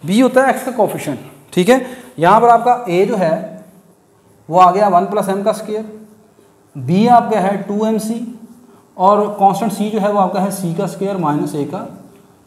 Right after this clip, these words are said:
square। क्लियर होगी बात कि नहीं? तो यहाँ पर बी आ गया आपका टू एम सी whole square for A कितना है?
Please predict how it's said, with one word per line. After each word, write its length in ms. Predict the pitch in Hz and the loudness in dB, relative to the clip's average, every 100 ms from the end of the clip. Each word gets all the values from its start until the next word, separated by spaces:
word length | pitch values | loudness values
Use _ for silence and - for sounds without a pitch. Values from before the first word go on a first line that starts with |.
| - | -20
square। 460 | - 147 101 - - - - | -12 -8 -8 -10 -20 -20 -10
क्लियर 160 | 180 220 | -2 0
होगी 120 | 214 | 2
बात 160 | 226 220 | 0 0
कि 60 | |
नहीं? 120 | 190 131 - - - - | -2 -4 -8 -20 -10 0
तो 60 | |
यहाँ 220 | 175 185 214 | 4 6 6
पर 100 | 220 | 4
बी 340 | 180 156 185 | 0 -4 0
आ 140 | 214 175 | 2 4
गया 140 | 185 | 4
आपका 240 | 175 165 180 - - - - _ _ _ - _ _ _ _ | 2 0 -2 -4 -16 -20 -20 _ _ _ -20 _ _ _ _
टू 360 | 202 220 226 226 | -2 0 -2 -2
एम 200 | 185 202 185 | -2 -2 -4
सी 260 | 175 165 | -4 -4
whole 260 | 170 151 127 | -2 -2 -4
square 380 | - 165 180 - - - - - _ _ _ - | -4 -4 -4 -6 -16 -20 -20 -20 _ _ _ -4
for 360 | 175 175 180 196 | 2 4 4 6
A 160 | 208 | 6
कितना 260 | 240 233 180 | 6 2 0
है? 220 | 139 - | 0 -6